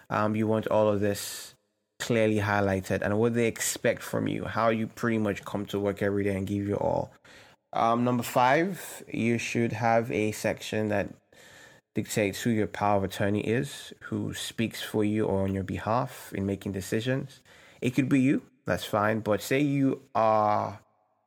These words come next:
you have a business manager that represents you, um, and he can make certain decisions if you're not there.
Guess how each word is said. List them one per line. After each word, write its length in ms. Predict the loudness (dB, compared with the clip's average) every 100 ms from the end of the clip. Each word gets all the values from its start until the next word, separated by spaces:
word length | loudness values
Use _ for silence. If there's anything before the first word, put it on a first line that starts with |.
| _
you 140 | -2 2
have 160 | 2
a 80 | 2
business 380 | 0 0 -2 0
manager 380 | 0 0 0 0
that 140 | 2
represents 640 | 0 0 0 0 -2 -6
you, 220 | -6 -6 -4
um, 600 | -2 0 0 -2 -4 -6
and 200 | -4 -4
he 180 | -4 -6
can 380 | -2 -2 0 -2
make 180 | -4 -4
certain 320 | -4 -4 -4
decisions 540 | -6 -4 -4 -4 -4 -4
if 180 | -4
you're 120 | -4 -4
not 200 | -4 -4
there. 300 | -4 -4